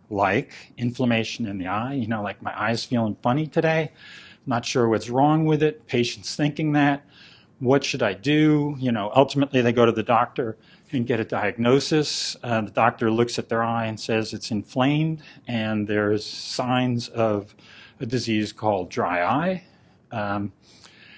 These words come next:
if you look in the literature then, there are links between dry eye and T cell mediated inflammation. So that takes you to T cells as a target potentially.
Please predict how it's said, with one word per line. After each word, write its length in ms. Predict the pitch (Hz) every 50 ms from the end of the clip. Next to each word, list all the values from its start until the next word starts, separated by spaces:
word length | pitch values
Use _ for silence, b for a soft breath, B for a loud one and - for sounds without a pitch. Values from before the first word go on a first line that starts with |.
| B B B B
if 140 | - 123 -
you 80 | 127 120
look 220 | 127 131 117 -
in 80 | 117 110
the 80 | 107
literature 520 | 104 127 147 165 180 175 175 - 160 151 147
then, 240 | 151 143 147 147 135
there 140 | 131 120
are 60 | 110 113
links 460 | 117 127 139 139 127 - - - -
between 800 | - - - - - - 143 135 139 135 131 131 123 117 113 - - _ -
dry 360 | - 120 120 123 127 127 127
eye 380 | 123 120 117 120 120 117 113 _ b b b b b _ _ -
and 560 | 117 110 107 107 107 104 104 104 104 - -
T 220 | - - 175 165
cell 380 | 156 - - 143 95 90 98 98 101
mediated 500 | 117 117 110 120 110 113 110 101 107 107
inflammation. 840 | 104 101 - - 104 107 117 127 139 135 - - 156 147 143 139 -
So 320 | - - - 120 110 107
that 260 | 104 117 104 110 -
takes 320 | - 127 113 110 - - -
you 60 | -
to 400 | - - - 113 110 101 98 101
T 200 | - - 147 127
cells 360 | 120 - 135 120 113 104 110
as 120 | 98 87
a 60 | 95 -
target 500 | - - 139 131 143 151 165 - - -
potentially. 600 | 147 - 143 139 139 - - 160 151 135 131